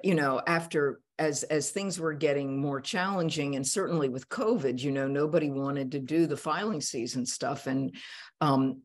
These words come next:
and wages were not competitive. So this position change in, in staffing designation was that they've designated a certain positions. It's not so much the F T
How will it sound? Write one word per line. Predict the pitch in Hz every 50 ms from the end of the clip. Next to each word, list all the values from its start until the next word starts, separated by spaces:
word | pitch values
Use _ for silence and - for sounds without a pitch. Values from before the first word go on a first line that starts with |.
| _
and | - 156 156 151 147
wages | 151 160 165 170 160 160 151 143 151
were | 143 143
not | 139 139 143 143 139 -
competitive. | - 151 131 127 175 170 180 180 170 143 139 135 127 -
So | - - 165 147 143 143
this | 135 131 147 185 208 - -
position | - - 160 135 - 151 143 139 - - 139 135 135
change | - - - 160 151 151 156 147 - 160
in, | 139 139 131 127 - - - - - - _ -
in | 160 156 143 139
staffing | 131 - - - 156 151 160 175 170 - 165 147 143 139
designation | 139 147 135 123 127 135 127 117 131 127 123 123 120 - - 143 135 135 139 - - - - _ -
was | 165 156 147 147
that | 156 151 147 147
they've | - 151 143 147 135
designated | 135 156 156 151 151 170 151 151 151 143 143 135 139 127
a | 143
certain | 135 - - - 170 156 156 165 156 143
positions. | - - 135 123 139 165 175 170 - 165 147 143 139 131 - - - - - - - - _ _ _ -
It's | - 156 147 -
not | 185 175 175 175
so | - 185 165
much | 156 151 147 - -
the | - 147 139
F | 143 139 - -
T | - -